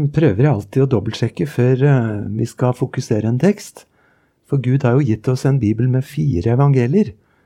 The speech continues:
<clears throat> Fire vinkler på samme Jesus-historien.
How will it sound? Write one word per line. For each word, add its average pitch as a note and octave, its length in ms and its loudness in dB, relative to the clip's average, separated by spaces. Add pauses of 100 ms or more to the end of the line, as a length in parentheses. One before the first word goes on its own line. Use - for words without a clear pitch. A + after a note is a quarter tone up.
<clears throat> A#2+ 560 0
Fire C#3 640 2
vinkler A2 680 -2 (100)
på B2 160 0
samme A#2 400 0
Jesus-historien. A#2 880 0